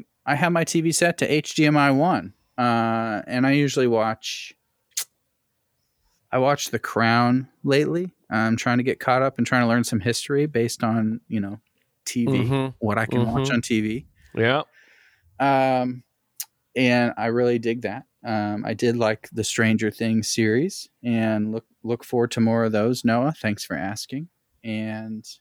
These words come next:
Speaker 1: um, and I watch, uh, I watch a little bit of, uh, of Schitt's Creek again. I've seen it
Speaker 2: Oh,
Speaker 1: a few
Speaker 2: people,
Speaker 1: times.
Speaker 2: people, people love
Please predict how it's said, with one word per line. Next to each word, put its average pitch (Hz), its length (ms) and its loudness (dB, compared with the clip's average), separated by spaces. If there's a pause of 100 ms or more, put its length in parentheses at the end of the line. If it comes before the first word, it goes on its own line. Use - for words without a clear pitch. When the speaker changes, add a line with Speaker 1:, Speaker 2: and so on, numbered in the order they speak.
(140)
Speaker 1:
um, 104 640 -10
and 120 120 0
I 123 60 2
watch, 127 460 -2
uh, 113 300 -4 (600)
I 135 60 0
watch 147 260 0
a 151 60 2
little 160 240 2
bit 123 260 -2 (600)
of, 107 520 2
uh, 104 340 -2 (760)
of 104 360 0 (220)
Schitt's - 340 -4
Creek - 460 -4 (200)
again. 143 460 2
I've 117 140 -4
seen 123 220 4
it 120 60 2
Speaker 2:
Oh, 127 40 4
Speaker 1:
a 123 40 6
few 131 140 6
Speaker 2:
people, 120 240 4
Speaker 1:
times. 170 140 -4
Speaker 2:
people, 107 560 0
people 95 360 2
love 92 220 -10